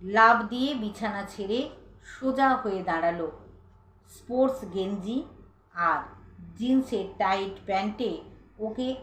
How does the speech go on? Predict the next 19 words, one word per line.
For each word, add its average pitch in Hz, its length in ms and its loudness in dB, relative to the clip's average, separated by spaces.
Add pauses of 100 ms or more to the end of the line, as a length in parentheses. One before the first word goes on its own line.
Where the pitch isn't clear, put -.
(140)
আরও 226 400 6
লো-, 185 320 -4
রোগা 185 320 2
দেখায়, 165 400 -4 (560)
কিন্তু 285 440 -2
শাড়িটারের 294 1120 4
চেয়ে 269 400 0 (320)
এই 220 360 0
পোশাকই 226 580 -2 (380)
ভালো 196 320 0
লাগে 170 300 2
জয়িতার। 160 360 -6 (1300)
রিসিভারটা 311 760 8
অত্যন্ত 311 760 0 (200)
অযত্নে 233 920 4
কানে 202 380 0
তুলে 226 320 -2
জয়িতা 190 340 -2
বলল, 180 280 -4